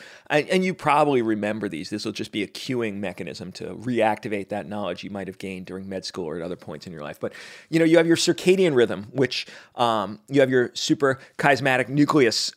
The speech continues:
uh, your master clock for your brain, uh, that at, at some point signals the pineal gland to uh, release melatonin. And melatonin's kinda like the, uh, the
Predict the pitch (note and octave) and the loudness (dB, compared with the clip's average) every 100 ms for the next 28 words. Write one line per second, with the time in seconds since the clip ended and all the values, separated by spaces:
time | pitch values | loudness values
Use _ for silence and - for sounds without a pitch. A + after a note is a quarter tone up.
0 | - C3 A#2+ D3 C#3 C3+ D3+ C#3+ D3+ - | -6 -4 -2 0 0 2 2 2 -2 0
1 | C#3 C#3 C#3 C3+ C3 B2+ B2 A2+ B2 G#2+ | 0 0 -2 0 2 0 -2 -6 -6 -2
2 | C3 - - D#3 - D3+ - D#3+ C#3+ B2+ | -4 -4 -4 -6 -2 -2 2 2 0 -2
3 | - D#3+ C#3+ C#3 B2 A2+ C#3+ B2 A#2+ A#2+ | -2 0 2 0 -2 -2 0 2 4 2
4 | A2+ G#2 - B2 A2 - - _ - A2+ | 0 -4 0 2 2 0 -18 _ 6 6
5 | A#2 C#3 C#3+ C3+ C3+ A2+ - G#2+ F#2 C2+ | 8 6 6 6 4 2 0 -6 -6 -8
6 | F#2+ A#2 A2+ B2 A2 G2+ - A#2 G#2+ G#2 | -6 -4 -4 -2 -4 -4 -6 -4 -4 -4
7 | F#2+ - F#2+ F2+ _ _ G#2 G#2 - A1 | -6 -8 -8 -10 _ _ -10 -8 -10 -16
8 | - - F#2 - - C3+ A#2 B2+ A2+ | -18 -20 -20 -20 -20 -18 -14 -12 -12